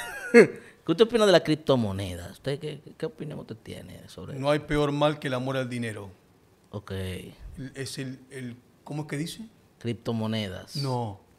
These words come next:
Speaker 2: que dice la palabra sobre el dinero.
Speaker 1: Ah, que el amor al dinero es principio, es la raíz de todo mal.
Speaker 2: Muy bien, está aprendiendo.
Speaker 1: Claro, claro, claro.
Speaker 2: Criptomonedas son criptodiabólicas.
Speaker 1: Ok,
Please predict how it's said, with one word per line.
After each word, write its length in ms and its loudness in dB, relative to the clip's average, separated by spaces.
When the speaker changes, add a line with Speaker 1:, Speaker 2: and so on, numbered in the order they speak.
Speaker 2:
que 100 -6
dice 200 0
la 140 4
palabra 480 -2
sobre 240 -8
el 80 -8
dinero. 460 -6
Speaker 1:
Ah, 160 0
que 80 -2
el 60 0
amor 260 2
al 160 6
dinero 300 6
es 80 4
principio, 520 0
es 100 0
la 100 4
raíz 180 2
de 80 2
todo 200 -4
mal. 340 -6
Speaker 2:
Muy 220 -14
bien, 160 -14
está 160 -4
aprendiendo. 560 -4
Speaker 1:
Claro, 460 -10
claro, 400 -8
claro. 180 -2
Speaker 2:
Criptomonedas 720 0
son 180 -2
criptodiabólicas. 1300 -2
Speaker 1:
Ok, 260 -6